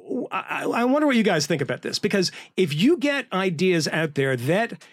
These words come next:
it's a very old man kind of thing too. We don't want them on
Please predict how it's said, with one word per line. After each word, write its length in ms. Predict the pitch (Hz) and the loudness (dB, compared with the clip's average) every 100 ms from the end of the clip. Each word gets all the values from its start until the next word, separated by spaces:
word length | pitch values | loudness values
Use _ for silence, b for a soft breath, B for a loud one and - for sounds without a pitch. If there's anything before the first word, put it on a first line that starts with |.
| B - | B -4
it's 140 | 190 | 0
a 20 | |
very 180 | 208 339 - | 2 0 2
old 260 | 196 208 | 4 4
man 400 | 147 151 165 135 | 2 0 0 -4
kind 220 | 123 135 127 | -4 -2 -2
of 140 | 113 - | -4 -10
thing 320 | - 170 131 | -2 -2 0
too. 420 | - 160 139 117 - - | 0 0 -2 -8 -12 -6
We 140 | 160 | -2
don't 140 | 202 262 | 0 0
want 160 | 220 | -2
them 100 | 226 | 0
on 160 | 180 | -2